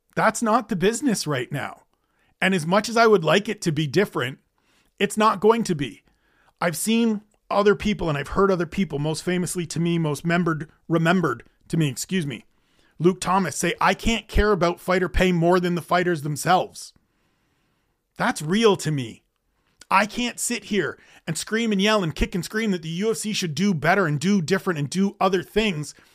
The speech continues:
when the athletes don't take those steps themselves. When the athletes and their representation don't find ways to do that themselves,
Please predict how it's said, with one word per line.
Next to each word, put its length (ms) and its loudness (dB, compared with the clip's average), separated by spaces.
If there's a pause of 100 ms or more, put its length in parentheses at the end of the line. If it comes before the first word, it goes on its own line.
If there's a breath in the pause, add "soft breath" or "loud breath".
(160 soft breath)
when 160 0
the 180 0
athletes 520 0
don't 340 0
take 300 4
those 280 -2
steps 340 -2
themselves. 880 -2 (1000)
When 120 -2
the 140 -2
athletes 440 0
and 120 -2
their 160 0
representation 1080 -2 (500)
don't 300 4
find 400 -2
ways 260 2
to 120 -6
do 220 -2
that 240 2
themselves, 800 -4